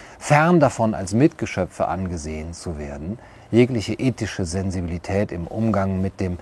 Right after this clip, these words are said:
Mitgeschöpf bleibt hier aus. Für Forscher und Lobbyisten sind Tiere nichts als lebende Pharmafabriken oder Organbanken und Nutzvieh.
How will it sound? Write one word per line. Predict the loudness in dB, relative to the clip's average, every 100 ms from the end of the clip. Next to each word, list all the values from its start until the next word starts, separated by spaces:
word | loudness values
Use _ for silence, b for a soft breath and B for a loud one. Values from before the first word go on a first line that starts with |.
| B B
Mitgeschöpf | -4 -4 -12 -4 -2 -2 -10 -18 -18 -8
bleibt | -2 0 0
hier | -2 -4 0
aus. | 0 -2 -8 -16 B B B B
Für | -6 0
Forscher | 6 8 8 6 4 2
und | -2 -2
Lobbyisten | -2 -2 -2 -2 0 2 2
sind | 2 -2 -4
Tiere | -6 0 2 4
nichts | 2 2 -4
als | -8 -4
lebende | 2 4 4 2 -2
Pharmafabriken | -2 0 2 2 0 0 0 0 -2 -4 B B 0
oder | 2 2 B B
Organbanken | 2 4 2 4 2 2 2 0 -4 -6 -6
und | -6 -4
Nutzvieh. | 0 -2 -4 -12 -12